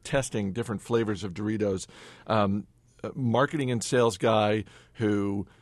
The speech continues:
goes by, uh, a, a road stand in the Southwest in the sixties, tries this local vendor's, uh,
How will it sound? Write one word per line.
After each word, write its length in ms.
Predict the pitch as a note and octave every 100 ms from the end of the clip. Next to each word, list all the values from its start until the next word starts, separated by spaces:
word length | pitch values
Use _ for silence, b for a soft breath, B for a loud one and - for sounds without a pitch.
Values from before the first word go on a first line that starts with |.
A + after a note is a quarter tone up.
| b A2
goes 260 | B2 C3+ G#2
by, 440 | A2+ A2 G#2+ G#2+
uh, 400 | G#2 G2+ G2 F#2+ -
a, 200 | G2+ F#2+ -
a 100 | G2
road 460 | F#2 G2+ B2 C#3 -
stand 520 | - G2+ F#2+ F#2 G2
in 160 | G#2
the 80 | G2+
Southwest 840 | - C3 A#2+ - G2+ A#2+ G#2+ - A2
in 100 | G2
the 80 |
sixties, 800 | - - C#3+ - G#2 F#2 F2+ - b b b b _
tries 340 | - A#2+ B2 A2
this 180 | A2
local 300 | A2+ A2+ A#2+
vendor's, 600 | G2 G#2+ G2+ G2 F#2 - -
uh, 300 | G2+ F#2